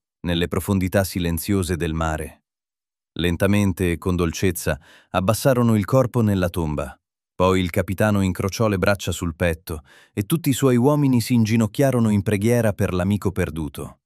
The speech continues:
Riempirono la tomba, si inginocchiarono ancora una volta e alzarono le mani in un ultimo saluto. Poi, in silenzio solenne, tornammo sulla Nautilus. Più tardi, sul ponte, ancora scosso da tutto ciò che avevo visto,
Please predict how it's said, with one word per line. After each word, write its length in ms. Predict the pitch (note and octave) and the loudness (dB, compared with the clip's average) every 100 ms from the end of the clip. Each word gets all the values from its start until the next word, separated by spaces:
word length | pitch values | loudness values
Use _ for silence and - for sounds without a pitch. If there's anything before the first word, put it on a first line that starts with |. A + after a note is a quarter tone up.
| _ _ _ _ | _ _ _ _
Riempirono 680 | - F#2 F#2 F2 G#2+ G2 F2 | -2 0 2 2 2 2 0
la 100 | D#2+ | -2
tomba, 460 | - F2 D#2+ C#2 - _ _ _ | -2 -2 -2 -4 -10 _ _ _
si 160 | - G#2+ | -2 0
inginocchiarono 760 | G2+ G#2+ G2+ - A2 G#2+ G2 | 2 2 0 2 0 2 0
ancora 360 | F#2 F#2+ A2+ F#2 | 0 0 0 0
una 160 | F2+ | 0
volta 520 | E2 D#2+ D#2 - D2+ - _ _ - | 0 -2 -4 -8 -12 -14 _ _ -4
e 100 | E2 | -2
alzarono 520 | F2 - G#2 G2 F#2 | 0 0 0 2 0
le 100 | F#2+ | 0
mani 300 | G#2 G#2 G2 | 0 2 2
in 100 | F2+ | 2
un 120 | F2 | 2
ultimo 420 | G#2 G2 - F#2 | 2 0 0 -2
saluto. 640 | D#2+ E2 D2+ D2 D2 - _ _ _ _ _ | -2 -6 -8 -10 -14 -16 _ _ _ _ _
Poi, 340 | F#2 E2 E2 - _ _ | -2 0 -2 -8 _ _
in 160 | G2 F#2 | -4 -2
silenzio 460 | F#2+ F#2+ F#2 G2+ | 0 0 0 -2
solenne, 540 | F2+ F2 D#2+ D#2 D#2 D2 _ _ - | -2 -2 -2 -2 -6 -10 _ _ -2
tornammo 460 | G#2+ G2+ G2+ F#2+ | 0 2 2 0
sulla 260 | F#2 G2+ F#2+ | 0 0 0
Nautilus. 760 | E2+ D#2 C#2+ D2+ C#2 - - - _ _ _ _ _ _ _ | 0 -4 -6 -8 -8 -10 -14 -18 _ _ _ _ _ _ _
Più 160 | - G2 | -6 0
tardi, 420 | G#2+ G2 E2+ F2 | 2 2 0 -4
sul 220 | - F2+ | -4 -2
ponte, 400 | G#2 G2+ F2+ F2 | 2 2 0 -2
ancora 380 | D#2+ E2 G#2 F#2+ | -4 -2 -2 -2
scosso 420 | - A2+ G2 - | 0 0 0 -4
da 140 | D#2+ | -4
tutto 260 | D#2 A2+ A2 | -2 -2 -2
ciò 220 | - A#2 | 0 0
che 120 | - | 0
avevo 300 | F2+ G2 F#2 | 0 0 0
visto, 460 | F#2 G2 - E2+ | 0 -2 -2 -6